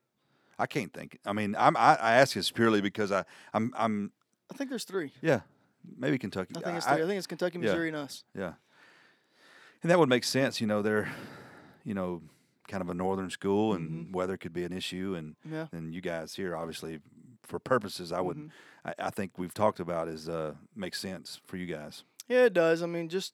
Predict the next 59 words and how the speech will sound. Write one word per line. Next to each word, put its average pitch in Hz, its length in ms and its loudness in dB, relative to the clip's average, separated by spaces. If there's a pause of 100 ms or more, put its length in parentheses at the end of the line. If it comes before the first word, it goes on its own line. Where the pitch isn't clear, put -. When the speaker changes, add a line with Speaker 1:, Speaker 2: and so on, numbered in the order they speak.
Speaker 2:
staffing 165 560 -2
and 143 140 -8
weather 143 340 -6
and, 139 120 -10
and 143 140 -10
Speaker 1:
Yeah. 143 60 -8
Speaker 2:
everything 143 520 -8
in, 139 140 -8
in 143 200 -10
general. 143 380 -8
It's, 143 220 -10 (440)
like 147 140 -6
I 147 60 -6
said, 139 220 -6
it's 139 140 -10
got 147 180 -8
its 143 100 -14
place 156 320 -6
in 160 80 -10
sports 160 320 -6
turf, 170 360 -2
and 139 280 -10 (340)
Speaker 1:
Yeah. 160 80 -6
Speaker 2:
it 160 100 -6
found 156 300 -2
one 151 140 -4
here 156 140 -4
at 147 80 -6
Vanderbilt. 139 480 -8
Speaker 1:
Yeah. 85 180 -6 (680)
What's 139 160 4
a 117 60 -8
typical 110 560 4
work 104 280 2
hour 95 280 2
day? 82 240 -4
You, 85 260 -6
y'all, 87 360 0 (160)
y'all 92 240 -2
all 92 240 0
over 90 140 -2
the 87 80 -6
map? 95 300 -2 (160)
I 87 60 -8
mean, 87 140 -8
I 87 80 -8
know 92 100 -6
you 90 160 -6
got 87 220 -4 (200)
things 92 140 -6
that 269 240 0
could 233 80 -6
Speaker 2:
Ah. 90 40 -10
Speaker 1:
be 92 100 -6
going 92 260 -2
at 82 80 -14
night 95 260 -10
and - 80 -20
stuff. 85 300 -12